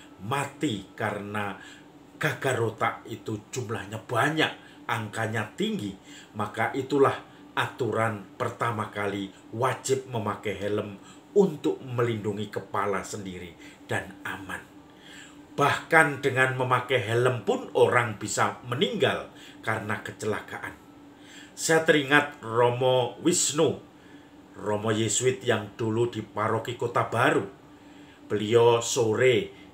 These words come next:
itu mau misa di paroki, maka siang atau pagi naik motor pulang ke Magelang dari Jogja,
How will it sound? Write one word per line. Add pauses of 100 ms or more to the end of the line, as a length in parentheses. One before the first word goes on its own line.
itu
mau
misa
di
paroki,
maka (320)
siang
atau
pagi (320)
naik
motor
pulang
ke
Magelang (240)
dari
Jogja,